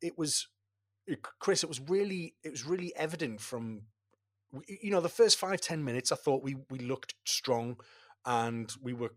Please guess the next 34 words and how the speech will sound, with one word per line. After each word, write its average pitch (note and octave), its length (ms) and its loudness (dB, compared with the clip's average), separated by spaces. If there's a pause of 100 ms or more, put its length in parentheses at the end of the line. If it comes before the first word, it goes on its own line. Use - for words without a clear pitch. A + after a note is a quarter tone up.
(140)
we C3+ 80 -4
were B2 80 -4
kind A#2 220 -2
of G#2+ 100 -2
running D#3 200 6
things G#2+ 320 -4
at A2 100 -4
that G#2 200 -8
point. G2 340 -10 (520)
Um, A#2 480 -4 (100)
and B2+ 80 -10
then F#3 120 6
it G3+ 60 0
went C#3 180 -4
<laughs> - 0 -
downhill. A#2 600 -2 (400)
Um, D3 200 -2
but E3 100 4
it F#3 60 2
was D#3 100 0
obvious F#3 320 2
that A#2 100 -16
they B2 80 -2
were A#2 100 0
just C#3+ 320 -2
looking A#2 540 0 (200)
to A2 340 -2 (720)
get - 180 -4
loads B2 320 0
of - 180 -6
balls A2+ 480 -4
into B2+ 140 -10
the C3 80 -6
box - 560 -8